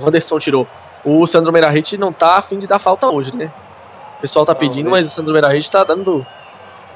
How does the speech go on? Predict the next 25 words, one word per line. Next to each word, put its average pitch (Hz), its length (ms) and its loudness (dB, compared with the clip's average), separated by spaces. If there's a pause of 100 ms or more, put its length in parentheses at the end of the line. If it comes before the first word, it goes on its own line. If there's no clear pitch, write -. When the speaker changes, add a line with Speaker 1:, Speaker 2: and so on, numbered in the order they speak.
(720)
Speaker 2:
Sandro 131 140 -18
Meirahit 143 340 -4
Speaker 1:
sempre 170 480 -2
Speaker 2:
tá 147 220 0
querendo 180 360 -2
que 226 120 -4
o 151 360 -6
jogo 196 220 -4
role. 127 400 0 (1800)
Speaker 1:
Que, 180 220 2
né? 185 220 2 (200)
Não 151 160 -2
se-, 156 340 0
não 151 140 2
deixa 143 180 -4
de - 80 -8
ser 185 100 4
bom 156 320 4
também. 127 340 -4 (1000)
Juízes 147 280 0
do 147 80 -6
Campeonato 147 260 2
Brasileiro 143 360 2
adoram 156 380 4 (420)
faltinhas. 151 880 -4